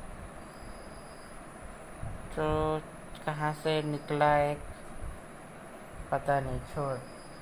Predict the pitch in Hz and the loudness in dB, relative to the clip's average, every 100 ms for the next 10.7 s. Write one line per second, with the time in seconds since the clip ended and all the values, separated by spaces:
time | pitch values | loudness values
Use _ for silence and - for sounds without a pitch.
0 | - - - - - - - 156 160 180 | -12 -12 -12 -12 -12 -8 0 2 6 8
1 | 190 185 160 170 160 151 147 156 147 147 | 8 6 4 4 4 2 2 6 8 8
2 | 156 151 151 147 - 156 151 151 151 151 | 6 4 0 -2 2 6 8 8 8 6
3 | 156 - - - - - - - - - | 4 0 -8 -10 -8 -6 -6 -8 -12 -12
4 | - - 151 170 165 170 175 - 156 139 | -10 -4 -2 0 2 0 0 -2 0 6
5 | 131 127 151 135 151 - - - - - | 4 4 -2 -2 -4 -4 -6 -6 -8 -10
6 | - - - - - 151 - - - 131 | -8 -6 -6 -4 -2 -2 -4 -6 -4 -4
7 | 151 240 190 139 - - - - - - | -4 -4 -4 -4 -6 -8 -10 -8 -8 -8
8 | - - - - - - - - - - | -10 -12 -12 -12 -12 -12 -10 -8 -8 2
9 | 135 143 143 - 156 165 170 160 165 160 | 8 10 10 6 10 10 10 6 4 6
10 | 156 151 147 151 151 160 147 | 6 6 8 4 4 2 4